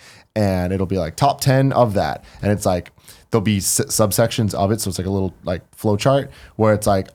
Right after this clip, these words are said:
um, so you're, you're looking for a monitor. So if you're looking for best monitor, twenty seventeen computer monitor,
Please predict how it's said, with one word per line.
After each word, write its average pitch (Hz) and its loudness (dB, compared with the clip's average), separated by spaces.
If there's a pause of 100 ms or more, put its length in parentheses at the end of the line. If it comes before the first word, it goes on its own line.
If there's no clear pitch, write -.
(140)
um, 92 0
so - -2
you're, 139 2
you're 156 0
looking 123 0
for 147 0
a 143 2
monitor. 120 0 (200)
So - 0
if 104 0
you're 120 2
looking 110 0
for 117 0
best 123 2
monitor, 107 2
twenty 104 -2
seventeen 95 -2
computer 98 -2
monitor, 80 -6